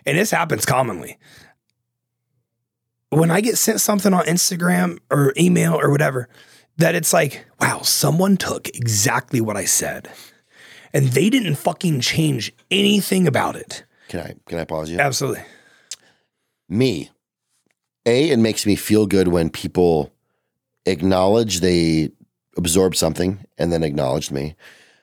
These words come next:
Speaker 2: But the inverse. So I posted two recent training fi-, training photo, uh, videos. One was a row and one was a, a press.
Speaker 1: Mm-hmm.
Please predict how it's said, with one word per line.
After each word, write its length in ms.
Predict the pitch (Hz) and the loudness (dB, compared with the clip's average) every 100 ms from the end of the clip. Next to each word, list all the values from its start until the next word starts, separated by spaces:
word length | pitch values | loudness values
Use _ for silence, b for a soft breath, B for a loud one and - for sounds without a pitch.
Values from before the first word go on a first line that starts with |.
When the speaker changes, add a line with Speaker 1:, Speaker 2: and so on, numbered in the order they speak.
| b _ - | b _ -6
Speaker 2:
But 140 | 85 | -4
the 120 | - 92 | 0 0
inverse. 360 | 123 85 69 | 0 0 -2
So 340 | - - - 92 | -4 -4 -2 0
I 80 | |
posted 540 | 98 113 110 - 90 80 _ _ | 0 -2 -2 0 -2 -4 _ _
two 280 | - 123 131 | -2 2 2
recent 520 | 92 101 - 101 92 _ - | 2 2 2 0 -2 _ -10
training 340 | - 95 90 | -2 0 0
fi-, 320 | - 85 - - - | -2 -4 -6 -10 -12
training 360 | - 101 95 | -2 0 0
photo, 280 | - 85 80 - - 64 | 0 -2 -2 -4 -6 -2
uh, 240 | 76 71 | 0 0
videos. 500 | 67 85 80 82 78 B B B | 0 -2 0 0 -2 B B B
One 140 | 107 135 | 0 0
was 140 | 127 | 2
a 80 | 123 | 2
row 420 | 98 87 82 82 - _ B B B | 2 4 2 0 -10 _ B B B
and 140 | 90 | 0
one 160 | 101 101 | 2 2
was 180 | 98 85 | 2 2
a, 280 | 87 80 71 | 2 2 0
a 100 | - | -2
press. 600 | - - 90 69 - - | -4 -2 -2 0 -2 -4
Speaker 1:
Mm-hmm. 180 | 95 113 | -6 -6